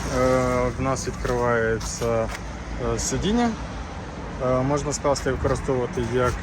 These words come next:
досить великий об'ємний багажник або два додаткових місця. Так,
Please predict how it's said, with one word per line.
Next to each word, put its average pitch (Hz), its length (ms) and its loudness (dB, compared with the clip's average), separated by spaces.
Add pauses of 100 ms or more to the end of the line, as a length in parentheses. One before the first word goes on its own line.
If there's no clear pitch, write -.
(240)
досить 123 300 -2
великий 131 280 -2
об'ємний 147 260 -2
багажник 180 500 0
або 139 200 0
два 135 200 2
додаткових 127 520 0 (140)
місця. - 220 -6 (4000)
Так, 131 140 0